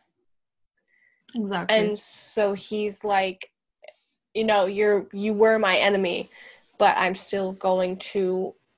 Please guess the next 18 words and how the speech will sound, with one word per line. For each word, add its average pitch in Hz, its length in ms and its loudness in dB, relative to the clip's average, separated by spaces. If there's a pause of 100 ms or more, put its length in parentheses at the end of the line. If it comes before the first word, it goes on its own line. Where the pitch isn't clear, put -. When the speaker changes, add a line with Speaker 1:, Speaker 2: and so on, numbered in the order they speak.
(100)
Speaker 2:
um, - 500 -10 (1000)
understand 202 680 -4
where 190 180 0
you 190 160 -6
were - 120 -10
coming 214 300 -8
from." - 280 -14 (1500)
Like, 208 180 -2
what 208 100 4
your 196 120 2
Speaker 1:
Yeah, 180 40 -2
Speaker 2:
position 196 420 -2
was, - 200 -4
Speaker 1:
exactly. 202 200 -12 (180)
Speaker 2:
what 208 100 -14
your - 80 -16
standing - 360 -8
was. - 280 -12